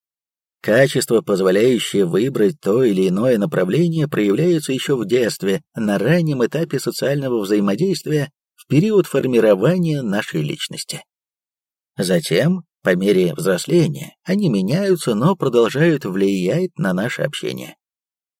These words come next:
Хитрость в том, чтобы найти баланс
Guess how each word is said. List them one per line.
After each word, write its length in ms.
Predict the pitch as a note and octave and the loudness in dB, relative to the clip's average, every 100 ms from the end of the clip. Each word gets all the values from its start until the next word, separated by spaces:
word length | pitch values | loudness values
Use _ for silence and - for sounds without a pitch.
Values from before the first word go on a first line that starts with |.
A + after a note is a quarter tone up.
| _ | _
Хитрость 720 | - G#3+ G3+ F#2 F#2 - - | -4 -2 0 0 -2 -4 -12
в 100 | - | -6
том, 320 | - D3 C3+ - _ _ _ | 0 2 0 -6 _ _ _
чтобы 380 | - A2+ G#2+ A2 | -2 0 2 2
найти 340 | A2+ - A2+ | 0 -2 -2
баланс 720 | F#2 G#2 B2+ A#2+ F2 A2 - | -2 -2 -2 -2 -4 -6 -12